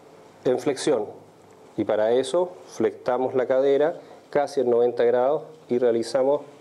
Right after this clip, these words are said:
la apertura de la articulación sin que bascule la pelvis y ese mismo movimiento lo hacemos en la cadera contralateral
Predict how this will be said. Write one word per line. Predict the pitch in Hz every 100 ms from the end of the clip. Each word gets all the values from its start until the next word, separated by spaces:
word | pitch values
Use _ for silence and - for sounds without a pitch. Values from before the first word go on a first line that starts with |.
| -
la | 120 117
apertura | 120 113 113 - 147 113 104 - - - -
de | 127 113
la | 113
articulación | - 113 110 113 147 151 - - - - - - - - - -
sin | - 139
que | 139
bascule | 131 120 135 117
la | 117 135
pelvis | 160 156 170 175 - - - - -
y | 135
ese | 143 143
mismo | 139 135 143
movimiento | 139 131 123 131 131 - 147 151 - - -
lo | 151 123 131
hacemos | - 131 127 120 - -
en | 127 113
la | 110
cadera | 110 113 117 120
contralateral | 120 113 120 113 120 131 113 156